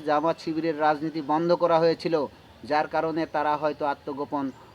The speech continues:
বা পরিচয় গোপন রেখে তারা আন্দোলনে অংশগ্রহণ করেছে বা সহযোগিতা করেছে। তো আপনারা না বললে কি হবে? দেশবাসী তো জানে যে শিবিরের অবদান এই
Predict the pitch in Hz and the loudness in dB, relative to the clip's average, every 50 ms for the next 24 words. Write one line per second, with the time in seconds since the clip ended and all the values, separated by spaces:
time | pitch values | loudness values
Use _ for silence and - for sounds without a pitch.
0 | - 131 131 135 135 131 131 147 147 139 - - 143 131 131 135 135 - 147 135 | -14 -4 -2 0 0 0 -2 -4 -6 -4 -4 -4 -4 -4 -4 -6 -6 -6 -6 -6
1 | 139 131 135 - - 131 127 135 131 135 131 135 135 131 131 131 131 127 127 131 | -4 -6 -6 -6 -6 -6 -4 -2 -2 -2 -2 -2 -2 -2 -4 -4 -4 -6 -8 -8
2 | 117 147 131 131 131 135 131 117 131 123 123 117 - 131 123 - - - - - | -8 -8 -8 -6 -6 -6 -6 -6 -6 -8 -8 -8 -8 -10 -10 -10 -14 -18 -20 -16
3 | - - 127 123 - 143 135 139 131 135 131 135 135 139 135 123 135 127 127 123 | -8 -6 -6 -4 -2 -2 -2 -2 -2 -4 -6 -6 -6 -6 -6 -6 -6 -8 -8 -8
4 | - 131 127 127 - - - - - - - - - - 127 104 104 123 143 - | -10 -12 -14 -14 -16 -18 -18 -20 -20 -20 -20 -20 -10 -6 -2 2 4 4 4 2
5 | - 208 214 233 247 240 247 247 233 202 226 226 220 208 185 196 185 175 147 151 | 2 2 6 6 6 8 6 6 6 4 4 4 2 0 2 2 2 2 2 0
6 | 147 139 165 170 - 214 202 208 208 202 - 233 240 233 208 214 185 160 135 101 | 0 2 0 2 2 2 2 2 2 2 0 -4 -4 0 2 2 2 2 0 -4
7 | - - - - - - - - - - 139 147 156 147 - - 170 170 185 185 | -8 -16 -20 -20 -20 -20 -20 -20 -20 -10 -6 -4 -4 -4 -4 -6 -2 0 2 4
8 | 196 196 180 170 160 160 175 170 180 180 185 180 180 180 175 175 185 175 | 4 4 4 4 4 2 2 2 4 2 2 2 2 2 2 2 2 0